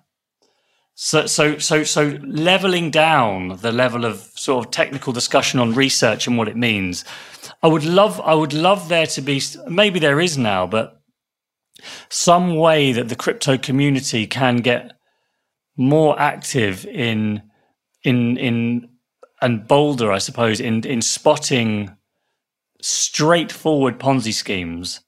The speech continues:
and trying to call them out more. Uh, I think that's the job for the mainstream press as much as it is for the crypto press. Um,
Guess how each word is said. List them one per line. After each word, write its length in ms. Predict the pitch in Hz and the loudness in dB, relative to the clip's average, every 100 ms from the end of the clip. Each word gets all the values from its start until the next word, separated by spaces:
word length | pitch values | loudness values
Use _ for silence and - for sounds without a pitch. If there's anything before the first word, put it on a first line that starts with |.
| _ _ _ _ - | _ _ _ _ -6
and 120 | 123 | -6
trying 160 | 110 127 | 0 0
to 80 | 127 | 0
call 300 | - 156 131 | -2 -2 0
them 160 | 123 | 2
out 220 | 120 117 | 2 0
more. 440 | 113 95 90 85 104 _ _ _ | -2 -4 -4 -6 -10 _ _ _
Uh, 320 | - 110 107 120 | -4 0 2 0
I 80 | |
think 300 | 123 156 143 | 0 -4 -4
that's 300 | - 165 - | 2 2 2
the 80 | 160 | -4
job 240 | 131 147 143 | 0 0 0
for 80 | |
the 80 | 120 | -2
mainstream 580 | 123 135 135 - 120 107 | 2 2 0 -2 -2 -4
press 340 | - 113 - | -2 -4 -4
as 120 | 107 101 | -6 -4
much 300 | 117 - 107 | -4 -4 -6
as 80 | |
it 100 | 104 | -4
is 140 | 101 - | -6 -8
for 100 | - | -14
the 80 | - | -10
crypto 440 | 123 113 - 92 | -10 -8 -8 -8
press. 520 | 90 92 92 - - - _ _ _ _ _ _ _ - | -6 -4 -4 -4 -10 -14 _ _ _ _ _ _ _ -2
Um, 500 | 127 107 104 104 95 | 2 4 4 0 -4